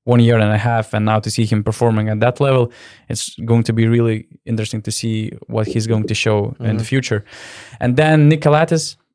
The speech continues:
Speaker 1: I just love how he got himself back into the rotation, uh, how he fits this, uh, th-, this team, and the way he, he, he, he,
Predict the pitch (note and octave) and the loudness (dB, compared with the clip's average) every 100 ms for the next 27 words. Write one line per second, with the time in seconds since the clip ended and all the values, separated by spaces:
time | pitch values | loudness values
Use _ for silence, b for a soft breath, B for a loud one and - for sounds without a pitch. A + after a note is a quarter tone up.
0 | _ _ - A2 A2 A2 B2+ B2+ A#2 A#2+ | _ _ -4 -2 0 0 2 2 2 2
1 | A#2+ B2 A#2 A2+ C3 C3 B2+ B2 A#2+ - | 2 4 2 2 2 4 6 4 4 2
2 | B2+ A#2+ A#2 B2 B2+ - - B2 B2 A#2 | 2 2 -2 -2 -2 -2 0 2 2 4
3 | A2+ A2 G2+ C3+ D3 D#3 D3+ D3 D3 _ | 4 4 2 0 0 -2 -4 -4 -8 _
4 | - A2+ A2+ A2 A2+ A2+ A#2 - D#3 D3 | -6 -4 -2 0 0 0 -4 0 -2 -2
5 | - B2 B2 - - A#2 A2 A2+ A2+ - | -2 0 0 -2 -2 0 0 0 -4 -6
6 | _ - B2 - C#3 C3+ B2 A2 G#2+ A2 | _ -4 -4 2 4 4 4 2 0 -4
7 | B B B B - A2 A#2+ B2+ - A#2+ | B B B B -4 0 2 2 2 0
8 | G#2+ A#2+ A2+ - - A2+ A2 - A2 - | 0 -2 -4 -4 -4 -2 -2 -4 -4 -4